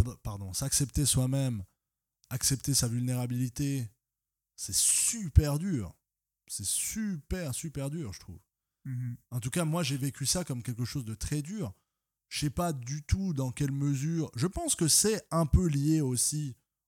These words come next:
Speaker 1: au fait que je sois un garçon,
Speaker 2: Ouais.
Speaker 1: que les garçons sont censés être moins vulnérables, moins montrer ce truc-là, tu vois. Je pense
Speaker 2: Mhm.
Speaker 1: pas que c'est que lié non plus à ça.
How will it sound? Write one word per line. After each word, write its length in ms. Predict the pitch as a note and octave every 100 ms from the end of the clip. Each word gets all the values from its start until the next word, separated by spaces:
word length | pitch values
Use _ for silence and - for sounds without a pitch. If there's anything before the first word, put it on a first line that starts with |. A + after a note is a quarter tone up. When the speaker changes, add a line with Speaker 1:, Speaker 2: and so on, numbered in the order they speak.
| -
Speaker 1:
au 100 | C3
fait 200 | D3 C#3+
que 60 |
je 60 | -
sois 180 | A#2+ G#2
un 140 | G2
garçon, 500 | G2+ C3 - - F#3+ _ _ _ _ _ -
Speaker 2:
Ouais. 180 | C3+ A#2+ -
Speaker 1:
que 120 | -
les 140 | G#2 G#2
garçons 540 | A2+ A2+ - A#2+ A#2+
sont 160 | - F#2+
censés 340 | A2+ G2 A2
être 240 | G2 -
moins 180 | G2 A2+
vulnérables, 600 | A2+ A#2+ C3 C#3 C#3+ A#2+
moins 200 | G2 A2+
montrer 520 | A2+ C3 C3 - C#3
ce 80 | B2+
truc-là, 420 | - B2 D3+ D#3+
tu 100 | F3+ G2
vois. 180 | G2 A#2 _ _
Je 100 | -
pense 140 | C#3 C3+
Speaker 2:
Mhm. 40 |
Speaker 1:
pas 80 | C#3
que 60 | -
c'est 120 | C3+
que 120 | C#3+
lié 280 | C#3 B2+ C3+
non 140 | A2+
plus 180 | G2 G#2
à 80 | F2
ça. 320 | - D3+ E3